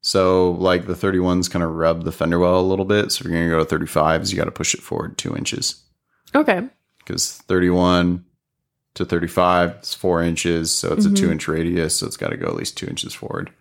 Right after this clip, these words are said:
Speaker 2: That might help a bit.
Speaker 1: And also the, so the diffs on the Samurai are on the same side. It has an offset rear diff.
Speaker 2: Mm-hmm.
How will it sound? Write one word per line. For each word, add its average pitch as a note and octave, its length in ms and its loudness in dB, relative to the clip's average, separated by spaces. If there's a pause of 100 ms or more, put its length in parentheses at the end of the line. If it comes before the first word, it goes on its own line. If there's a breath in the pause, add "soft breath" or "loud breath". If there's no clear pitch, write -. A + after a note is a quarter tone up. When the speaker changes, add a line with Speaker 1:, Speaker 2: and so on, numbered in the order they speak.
(680 soft breath)
Speaker 2:
That A3 100 2
might D4 160 2
help F3+ 200 0
a F3+ 60 -2
bit. D#3+ 320 -6 (260)
Speaker 1:
And A2+ 240 4
also A2+ 520 4
the, F#2 840 0 (220)
so G2+ 520 4
the F2+ 180 0
diffs G#2 400 0
on F2 120 2
the F2 60 -4
Samurai E2 400 0
are D#2+ 140 2
on D#2+ 140 -2
the E2+ 60 -4
same F2 260 -2
side. - 420 -4
It F#2+ 80 -2
has F#2 160 2
an F2+ 80 0
offset E2+ 540 2
rear F2+ 240 2
diff. F2 440 -2 (320)
Speaker 2:
Mm-hmm. F#3 280 0